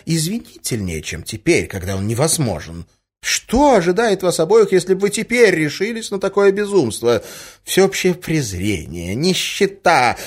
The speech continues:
дранье за уши мальчишек, потому что это сопряжено с его должностью. Ха-ха!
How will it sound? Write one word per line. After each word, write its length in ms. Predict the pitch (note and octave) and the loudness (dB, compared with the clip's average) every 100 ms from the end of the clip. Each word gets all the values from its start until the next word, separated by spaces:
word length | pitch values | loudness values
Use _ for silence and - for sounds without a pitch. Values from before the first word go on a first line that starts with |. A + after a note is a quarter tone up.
| - | -4
дранье 440 | C3 F3 F#3 G3 | 2 4 6 4
за 200 | F#3+ G3 | 6 6
уши 180 | F#3+ G#3+ | 6 4
мальчишек, 880 | G3+ G3 E3 - A3 F#3+ D3+ C#3+ - | 4 4 2 -2 2 2 2 0 -2
потому 280 | C3 A#2+ B2+ | -2 0 0
что 120 | - | -2
это 160 | B2+ B2+ | -2 -2
сопряжено 480 | B2 C3 B2+ C3+ | -2 0 0 0
с 80 | C3+ | 0
его 140 | C#3+ D3 | 0 2
должностью. 880 | C3 D#3 C#3+ G#2 A2+ - - G#2 - | 4 4 4 0 -6 -6 -8 -10 -4
Ха-ха! 800 | - E4 - - E4+ F4 D#4+ | 2 2 2 2 6 8 6